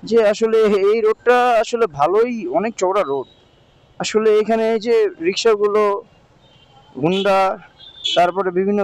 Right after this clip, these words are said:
গাড়িগুলো রং আসে, এরা কি করে রং এসে পুরা রাস্তাটাই জ্যাম লাগায় দেয়। এগুলো আসলে কবে ঠিক হবে এরা?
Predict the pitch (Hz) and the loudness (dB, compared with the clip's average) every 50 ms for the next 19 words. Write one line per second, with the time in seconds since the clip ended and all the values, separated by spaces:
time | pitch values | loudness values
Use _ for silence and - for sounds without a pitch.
0 | 170 165 175 180 190 208 196 196 226 226 190 156 160 170 196 208 214 196 170 147 | 0 2 2 2 2 0 0 0 0 0 0 0 0 2 2 0 0 -2 -4 -6
1 | 131 - - 107 - - - - _ _ - 233 262 277 277 247 262 269 233 233 | -6 -8 -12 -14 -16 -18 -20 -20 _ _ -2 0 2 0 0 0 -2 0 2 2
2 | 196 165 151 147 143 156 170 196 214 202 - - 170 185 185 - - 196 156 165 | 2 2 0 0 0 0 0 0 -2 -4 -6 -4 -2 -2 -2 0 -2 -2 -2 -2
3 | 220 262 254 - _ _ _ _ _ _ _ _ _ _ _ _ _ _ _ _ | -2 -6 -8 -12 _ _ _ _ _ _ _ _ _ _ _ _ _ _ _ _
4 | _ _ _ _ _ _ _ _ _ _ _ _ - - - 220 220 240 233 214 | _ _ _ _ _ _ _ _ _ _ _ _ -20 -4 -2 0 2 2 2 2
5 | 208 208 214 - - 226 214 233 220 185 170 185 190 202 196 190 190 175 165 143 | 0 0 -2 0 -2 -2 0 0 -4 0 0 0 2 2 0 0 0 0 0 -2
6 | 120 113 101 - - - - - - - - - - _ _ _ _ _ _ _ | -4 -6 -12 -16 -18 -20 -20 -20 -20 -20 -20 -20 -20 _ _ _ _ _ _ _
7 | _ _ _ _ - - - 185 180 202 208 220 233 208 - 214 220 226 214 - | _ _ _ _ -10 -6 -6 -6 -4 -2 0 0 0 0 -2 0 0 0 -2 0
8 | - 208 214 220 233 240 240 220 196 - 202 196 - - 180 160 147 151 147 135 | 0 0 0 2 2 2 2 0 0 -2 -4 -4 0 0 0 0 2 0 -2 -2
9 | 127 123 127 | -2 -4 -4